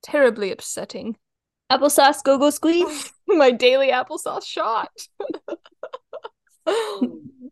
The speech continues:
Speaker 1: Um, I would say there are these little,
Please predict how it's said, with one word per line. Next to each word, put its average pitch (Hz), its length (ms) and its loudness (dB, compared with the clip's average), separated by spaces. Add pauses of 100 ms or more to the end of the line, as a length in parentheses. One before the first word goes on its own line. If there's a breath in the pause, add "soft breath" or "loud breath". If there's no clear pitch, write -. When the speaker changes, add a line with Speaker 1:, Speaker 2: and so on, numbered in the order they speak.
(220)
Speaker 1:
Um, 226 840 2 (100)
I 269 420 -2
would 349 240 -10
say 269 1400 -4 (360)
there 220 480 0
are 214 300 2
these 196 560 -10 (100)
little, 262 720 0